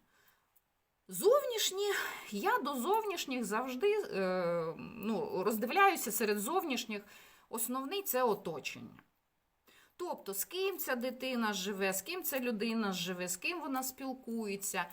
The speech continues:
які це люди, які це речі, які це обставини, яка це ситуація. Тобто ми не існуємо, е, у, <laughs> у чорній дірі. Ми існуємо серед чогось і серед когось.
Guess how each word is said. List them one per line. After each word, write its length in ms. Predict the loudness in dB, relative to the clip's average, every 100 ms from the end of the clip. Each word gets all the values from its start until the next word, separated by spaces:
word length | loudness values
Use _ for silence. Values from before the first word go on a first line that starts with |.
| -12 -6
які 260 | -6 -4
це 240 | -2 -2 -2
люди, 380 | -2 -2 0 4
які 340 | 2 2 -6
це 220 | -4 -2
речі, 520 | 0 2 0 0 0
які 260 | 2 2 0
це 220 | -4 -2
обставини, 840 | -4 -2 -2 2 4 4 2 -2 -2
яка 300 | -2 0 0
це 180 | 0 -4
ситуація. 840 | -6 -8 -6 2 2 2 -2 -6
Тобто 320 | -6 -6 -6
ми 220 | -4 -4
не 320 | -4 -4 -4
існуємо, 880 | -4 -4 -4 -4 -4 -4 -2 0 -2 -4 -18 -20 -10 -4
е, 60 | 0 4 4
у, 680 | 4 2 4 6 6 4 -2 -6 -10 -16 -20 _ _ -20 -20 -20 -20 -20 -20 _ _ _ _ _ -18
<laughs> 180 | -10 -6 -4
у 100 | -2
чорній 380 | -2 -2 -2 -4
дірі. 400 | -4 -6 -8 -16 -18 -14 -12 -6
Ми 200 | -2 0
існуємо 500 | -2 -2 -2 -2 0
серед 360 | 0 0 -2
чогось 400 | 0 2 2 2
і 40 | -2
серед 280 | 0 0
когось. 600 | -2 0 0 0 -8 -18